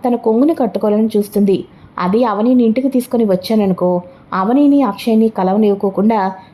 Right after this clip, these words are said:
ఇరవై నాలుగు గంటలు అవనికి టార్చర్ పెట్టి,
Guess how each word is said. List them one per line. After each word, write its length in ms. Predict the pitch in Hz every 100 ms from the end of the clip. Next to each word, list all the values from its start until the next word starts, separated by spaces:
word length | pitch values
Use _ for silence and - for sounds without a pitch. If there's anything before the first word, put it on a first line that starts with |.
| -
ఇరవై 280 | 226 269 320
నాలుగు 320 | 285 262 240 226
గంటలు 280 | 226 220 233
అవనికి 480 | 202 175 233 240
టార్చర్ 420 | 240 185 170 220 208
పెట్టి, 380 | 202 196 226